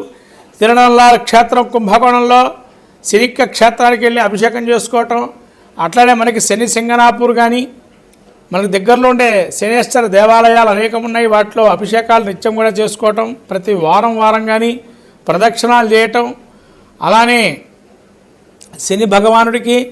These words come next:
నువ్వులు దానం చేయటం, ఆ విధంగా నువ్వులు, ఆయనకి ఇష్టమైనటువంటి నువ్వుల పదార్థాలు భోజనంలో పెట్టడం, అలానే వస్త్రాలని దానం చేయటం, సేవకా వృత్తిలో ఉండేటువంటి వారికి కొంత మీ వంతు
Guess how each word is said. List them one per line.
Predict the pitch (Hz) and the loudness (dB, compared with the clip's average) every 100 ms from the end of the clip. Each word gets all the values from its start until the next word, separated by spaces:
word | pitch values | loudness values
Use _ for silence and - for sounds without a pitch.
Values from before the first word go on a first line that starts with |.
| - _ _ _ _ _ _ _ _ _ _ _ - | -16 _ _ _ _ _ _ _ _ _ _ _ -6
నువ్వులు | 185 247 262 190 139 - 151 | -2 2 4 2 0 -6 0
దానం | 175 226 247 208 | 2 2 0 0
చేయటం, | 233 233 240 240 - - _ - | 0 2 -2 -4 -14 -20 _ -4
ఆ | 175 | -2
విధంగా | 214 233 233 208 | 0 0 0 -2
నువ్వులు, | 233 247 220 | 0 4 4
ఆయనకి | 214 190 | 2 -2
ఇష్టమైనటువంటి | - 240 240 233 226 208 | -4 -2 -2 -2 -4 -2
నువ్వుల | 240 240 | 0 2
పదార్థాలు | 220 233 226 190 240 196 | 4 4 2 2 2 2
భోజనంలో | 196 233 233 233 226 | 0 2 2 0 -2
పెట్టడం, | 196 220 233 240 - - _ _ _ _ _ _ _ - | -4 0 0 0 -6 -20 _ _ _ _ _ _ _ -10
అలానే | 175 220 180 | 0 0 2
వస్త్రాలని | 180 180 240 247 247 233 208 | 0 0 2 4 4 2 2
దానం | 208 233 208 | 4 2 0
చేయటం, | 226 226 240 240 - - | 0 2 2 0 -4 -2
సేవకా | 196 226 254 262 254 | 2 2 4 4 4
వృత్తిలో | 240 247 247 247 | 0 0 2 2
ఉండేటువంటి | 240 240 240 233 233 | 0 -2 -2 0 2
వారికి | 240 233 233 202 | 2 0 -2 -2
కొంత | 226 214 214 | -4 -2 -4
మీ | 214 208 | 0 0
వంతు | 208 202 | 0 0